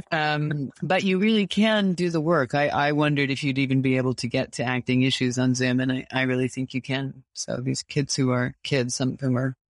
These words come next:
in their seventies in my class, but these actors are working hard and it's mattering. They are learning, their acting is improving. And I'm stealing from all of it. When I went to work on Blindspotting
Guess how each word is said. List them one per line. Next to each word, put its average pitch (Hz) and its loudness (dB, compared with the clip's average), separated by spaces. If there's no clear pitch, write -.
in 135 -2
their 131 0
seventies 127 0
in 131 0
my 131 0
class, - -8
but - -4
these 127 0
actors 127 0
are 123 2
working 123 0
hard 127 -2
and 120 0
it's - -10
mattering. 120 -2
They 131 -4
are 127 0
learning, 127 2
their - -8
acting 135 -4
is 135 -6
improving. 127 -4
And 123 0
I'm 143 2
stealing 156 2
from 139 0
all 160 4
of 135 2
it. 131 -2
When 135 -4
I 139 -2
went 131 -2
to 139 -4
work 135 0
on 127 0
Blindspotting 127 0